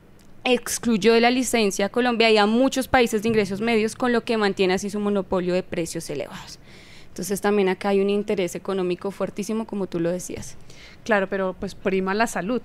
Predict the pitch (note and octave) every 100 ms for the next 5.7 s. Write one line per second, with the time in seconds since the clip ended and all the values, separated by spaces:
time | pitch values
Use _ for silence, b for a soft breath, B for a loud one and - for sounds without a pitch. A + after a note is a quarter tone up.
0 | - G3 F3+ F3 - F3+ G3 G#3 G3+ A3+
1 | F#3 G#3 G#3+ A3 G#3+ F#3+ B B B -
2 | C4 B3+ B3 - C#4 B3+ C#4+ E4 D#4 B3
3 | A3+ A3+ - B3+ G#3+ B3 A#3 A3+ A3+ -
4 | B3 A#3+ B3+ B3 A#3 G#3+ G3+ A3 A3+ G#3+
5 | - G3 G3 G#3+ G#3+ G3 F#3